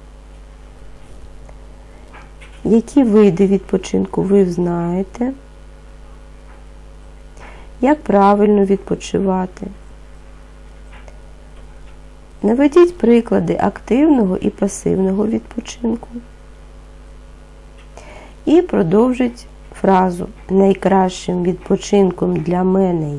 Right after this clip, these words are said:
є». І тепер оцініть себе. Все зрозуміло.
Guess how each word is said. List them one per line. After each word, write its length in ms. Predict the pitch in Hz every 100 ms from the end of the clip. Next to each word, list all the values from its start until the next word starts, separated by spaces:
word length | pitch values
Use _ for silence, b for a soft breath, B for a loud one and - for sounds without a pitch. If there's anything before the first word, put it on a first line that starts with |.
| 131
є». 460 | 156 170 185 269 453 - - - - - - - - - - - - - - - - - - - - - - - - - - - - - - - B B B B B B B - - - - - - - - - - - -
І 160 | 370 415 -
тепер 400 | - - 262 -
оцініть 500 | 247 240 220 202 190
себе. 380 | - 165 165 180 - - - - - - - - - - - B B B -
Все 360 | - 202 196
зрозуміло. 920 | 175 196 190 170 180 175 175 202 294